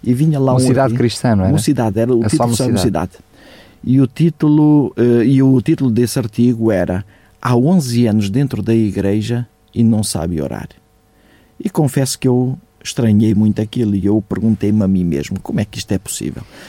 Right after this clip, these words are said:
Speaker 1: Até as crianças na igreja sabem orar. Como é que esta pessoa está há onze anos dentro da igreja e não sabe orar?" E eu confesso que fui ler o artigo naquela altura mais para ver o ridículo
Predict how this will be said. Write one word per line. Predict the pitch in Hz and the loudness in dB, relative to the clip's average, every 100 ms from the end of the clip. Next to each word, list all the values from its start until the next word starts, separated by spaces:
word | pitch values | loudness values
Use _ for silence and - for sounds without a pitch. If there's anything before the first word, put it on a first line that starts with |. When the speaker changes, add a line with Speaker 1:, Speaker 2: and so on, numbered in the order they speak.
| - | -8
Speaker 1:
Até | 165 202 | -4 -2
as | 170 - | -2 -4
crianças | - 101 90 107 131 - 95 | -6 -4 0 0 0 -2 -2
na | 98 110 | 0 2
igreja | 127 101 - 82 110 92 90 | 2 0 -2 -2 -2 -2 -4
sabem | - 110 107 107 104 | -2 -2 0 0 0
orar. | 90 85 92 110 - - - - - _ | 0 -2 -4 -6 -12 -20 -20 -20 -20 _
Como | - 220 220 208 190 - | 0 2 4 2 0 -2
é | 160 | -6
que | - 180 | -2 -4
esta | - | -2
pessoa | - - 123 | -6 -2 0
está | 110 117 104 | 0 -2 0
há | |
onze | 107 160 214 123 127 | 0 2 0 0 -2
anos | 120 | 0
dentro | 117 120 113 | 0 -2 -2
da | 95 | -2
igreja | 104 95 107 98 | -2 0 -2 -2
e | |
não | 87 92 | -4 -4
sabe | - 90 | -4 -4
orar?" | 69 73 - - - - - | -4 -8 -12 -20 -20 -10 0
E | 139 | 0
eu | 185 | 2
confesso | 165 151 156 156 - | 0 0 -2 -4 -6
que | - | -8
fui | - 143 | -2 2
ler | 131 131 120 | 4 2 2
o | 147 | 0
artigo | 131 - - 123 127 139 | 0 -6 -2 0 2 2
naquela | 113 - 120 123 | 0 0 0 0
altura | 123 120 120 117 120 127 - - - - | 0 0 0 0 0 -4 -14 -20 -20 -2
mais | 117 143 147 | 0 2 -2
para | - 135 | -2 -2
ver | 120 110 139 135 | 0 2 2 4
o | 135 | 2
ridículo | 120 127 147 123 165 - 101 85 | 2 2 2 2 0 -2 -6 -6